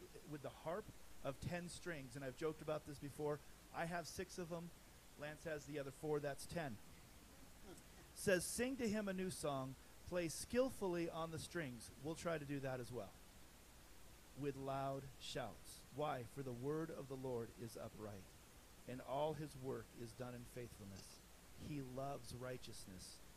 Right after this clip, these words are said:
and justice. The earth is full of the steadfast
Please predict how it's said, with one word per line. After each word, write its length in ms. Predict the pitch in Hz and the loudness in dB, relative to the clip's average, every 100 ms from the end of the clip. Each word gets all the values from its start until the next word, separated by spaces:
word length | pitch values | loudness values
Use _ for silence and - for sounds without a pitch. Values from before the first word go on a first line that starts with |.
| - - - | -12 -8 -2
and 220 | 120 113 | -2 -2
justice. 600 | 127 110 - 85 - - - - - - | -2 -4 -6 -8 -10 -10 -12 -12 -14 -6
The 160 | 131 143 | 0 2
earth 260 | 156 165 160 | 4 4 2
is 200 | 127 - - | -2 -4 -2
full 280 | 170 135 120 - - - 120 | 2 2 0 -6 -14 -6 -4
of 100 | 120 | -2
the 100 | 117 | -2
steadfast 880 | - - 143 143 - 135 127 120 | -2 0 0 0 -4 -2 -2 -6